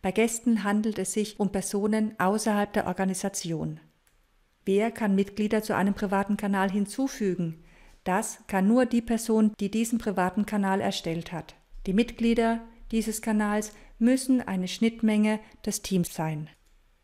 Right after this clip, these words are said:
Teambesitzer, also die Besitzer des ganzen Teams, sehen die privaten Kanäle zwar nicht in ihrer Navigationsleiste, aber wenn sie über die Einstellungen in die Kanalverwaltung gehen, sehen sie zumindest,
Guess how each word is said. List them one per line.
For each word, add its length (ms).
Teambesitzer, 1000
also 300
die 60
Besitzer 580
des 220
ganzen 420
Teams, 460
sehen 480
die 80
privaten 560
Kanäle 480
zwar 260
nicht 380
in 100
ihrer 240
Navigationsleiste, 1300
aber 420
wenn 220
sie 180
über 220
die 120
Einstellungen 720
in 100
die 100
Kanalverwaltung 960
gehen, 320
sehen 260
sie 140
zumindest, 600